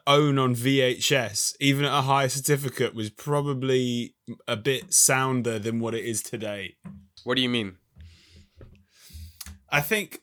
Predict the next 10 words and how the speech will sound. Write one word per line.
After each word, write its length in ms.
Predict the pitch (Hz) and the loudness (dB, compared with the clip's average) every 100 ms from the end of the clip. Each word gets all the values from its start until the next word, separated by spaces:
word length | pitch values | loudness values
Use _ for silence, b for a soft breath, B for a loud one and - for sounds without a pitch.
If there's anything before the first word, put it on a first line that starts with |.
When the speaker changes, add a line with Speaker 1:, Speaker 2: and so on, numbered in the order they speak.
| _ | _
Speaker 1:
watching, 840 | 165 156 208 156 - 190 175 170 160 _ _ _ _ _ _ _ - | -10 -2 -2 -2 -2 0 -2 -6 -10 _ _ _ _ _ _ _ -14
I, 120 | 165 - | -14 0
I, 80 | 160 | 2
f-, 160 | 156 | 2
I 160 | 208 160 | 0 0
felt 220 | 156 220 | 0 -2
this 160 | 185 - | -2 -4
thing, 160 | 185 | -4
right? 260 | 127 123 - | -4 -6 -4
So 320 | - 143 143 | -4 -2 -4